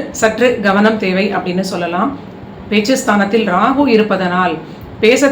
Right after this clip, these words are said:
தெரியாமல் பேசி மாட்டிக்கொள்ளக்கூடிய நிலையை இந்த ராகு கொடுப்பார்.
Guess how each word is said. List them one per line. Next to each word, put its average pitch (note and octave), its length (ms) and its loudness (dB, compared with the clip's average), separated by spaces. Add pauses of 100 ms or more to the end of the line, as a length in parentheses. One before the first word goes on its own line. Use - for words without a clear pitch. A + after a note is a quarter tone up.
தெரியாமல் A#3+ 560 4 (120)
பேசி G3+ 320 2 (200)
மாட்டிக்கொள்ளக்கூடிய F#3 800 -2
நிலையை F3+ 280 2 (140)
இந்த F3 200 -4
ராகு F#3+ 280 0
கொடுப்பார். F#3+ 380 0